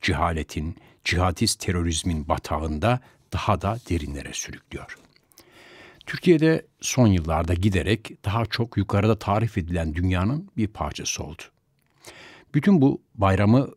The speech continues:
bu koşullarda nasıl kutlarız dedirten gelişmelere karşın bayramların barışın, kardeşliğin, insanlığın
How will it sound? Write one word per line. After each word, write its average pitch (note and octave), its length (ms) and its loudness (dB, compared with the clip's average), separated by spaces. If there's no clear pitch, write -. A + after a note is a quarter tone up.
bu C3+ 160 2
koşullarda F2 680 2
nasıl C3 280 2
kutlarız D#2 640 -8
dedirten F2+ 560 0
gelişmelere F2+ 580 0
karşın A2 460 -2
bayramların A2+ 600 4
barışın, G2+ 640 0
kardeşliğin, F#2 800 0
insanlığın G2 800 0